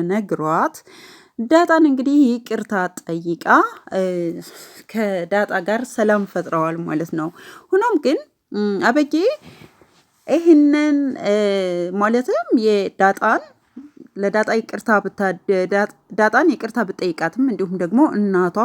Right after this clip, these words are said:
እንዳት-፣ ለእናቷ፣ እናቷ ይህን ነገር እንዳታውቅ ቢያደርግም አባቷ ያን ያክል አልተደሰተችም። አሁንም ዳጣ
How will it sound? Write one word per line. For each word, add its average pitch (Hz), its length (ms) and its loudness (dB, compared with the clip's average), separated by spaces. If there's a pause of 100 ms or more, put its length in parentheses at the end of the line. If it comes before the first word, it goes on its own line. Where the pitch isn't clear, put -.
(140)
እንዳት-፣ 185 420 -2 (300)
ለእናቷ፣ 208 540 4
እናቷ 208 300 2
ይህን 294 200 4
ነገር 185 200 -2
እንዳታውቅ 170 460 -4 (120)
ቢያደርግም 180 640 0
አባቷ 165 300 0 (720)
ያን 208 220 0
ያክል 208 300 -2 (320)
አልተደሰተችም። 185 1300 -2
አሁንም 190 400 0
ዳጣ 165 260 -6